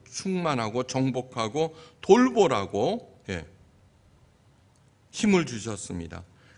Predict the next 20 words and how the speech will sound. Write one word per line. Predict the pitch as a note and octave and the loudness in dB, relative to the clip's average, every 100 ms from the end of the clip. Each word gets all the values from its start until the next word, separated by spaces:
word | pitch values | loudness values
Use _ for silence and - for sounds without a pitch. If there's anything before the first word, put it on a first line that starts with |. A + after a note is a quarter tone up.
| - | -10
가정을 | C#3+ C#3 F#3+ G3+ G#3 | -6 0 2 2 -2
다스린다는 | D#3 E3 G3+ F#3 F3 E3 D3+ D3 | -6 -6 -4 -2 0 2 2 -2
것은 | C3 D3+ G3 A#3+ - - _ | -4 -4 -6 -8 -14 -20 _
자녀들을 | - C#3+ E3 C#3+ D3+ D#3+ E3+ | -6 -2 0 0 -2 -2 -2
양육하고 | B2+ B2 C#3 C#3+ C#3+ C3 B2 E3 G#3 - - _ | -4 -2 -2 -4 -8 -8 -4 0 0 -2 -20 _
가족들을 | - C3 D3+ C#3+ - C3+ C3 B2+ | -12 -6 -6 -6 -4 0 0 -2
돌보고 | A#2+ A2+ G#2+ A2 G#2 C#3 F3+ F3+ - _ | -6 -4 -2 -2 -2 -2 -4 -6 -20 _
집안을 | - C3+ C3+ C3 C#3+ C#3+ | -8 -4 -2 0 -2 -8
관리하고 | B2 A2+ A2 G#2 A2 D3+ | -10 -8 -4 -4 -6 -8
살리는 | - - C4+ C4 A3 E3 B2 | -8 -6 -2 -2 -2 -2 -4
것을 | F#2 - G#2+ | -6 -6 -6
말하지 | G2 F#2+ F#2+ A2+ C3 - - - _ - | -4 -6 -4 -4 -4 -8 -20 -20 _ -8
거기에서 | B2 A2+ A2 - C3 A2+ - | -8 -4 -4 0 0 -2 -6
군림하고 | - D3 E3+ E3+ E3+ C#3 A2 G2 A#2+ A#2 | -6 -4 -4 -2 -4 -4 -8 -4 -2 0
막 | G#2 A#2+ G#2 | -2 -8 -8
이렇게 | B2 C3+ | -8 -8
통제하고 | - A#3+ B3 G#3+ F#3 B2+ B2+ F3 | -8 -6 -6 -4 -6 -6 -10 -16
그러는 | - D#3+ E3 | -8 -6 -6
것이 | D3+ C3+ D3+ | -8 -8 -8
아닙니다. | B2+ F#2+ F#2 - | -8 -10 -12 -14